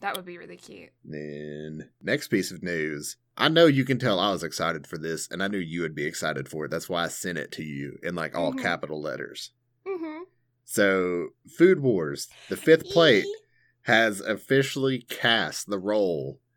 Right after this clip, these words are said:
Speaker 2: of Soma's mother.
Speaker 1: You know how excited I am about this? You know how long I've been begging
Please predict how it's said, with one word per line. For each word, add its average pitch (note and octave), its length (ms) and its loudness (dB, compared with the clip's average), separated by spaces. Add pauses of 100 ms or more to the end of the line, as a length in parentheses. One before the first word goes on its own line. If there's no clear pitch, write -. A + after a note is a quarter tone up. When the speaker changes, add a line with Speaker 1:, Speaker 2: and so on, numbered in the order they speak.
(380)
Speaker 2:
of F#2 280 2
Soma's B2+ 520 2
mother. F2 520 -4 (460)
Speaker 1:
You F4 160 -2
know F4+ 100 6
how F#4+ 260 8
excited E4 480 2
I E4+ 80 6
am F4 240 6
about F4+ 160 6
this? G4 240 2
You F4 100 -2
know F#4 100 6
how G4 240 8
long F4+ 220 6
I've F#4+ 120 6
been E4+ 220 0
begging D#4+ 500 4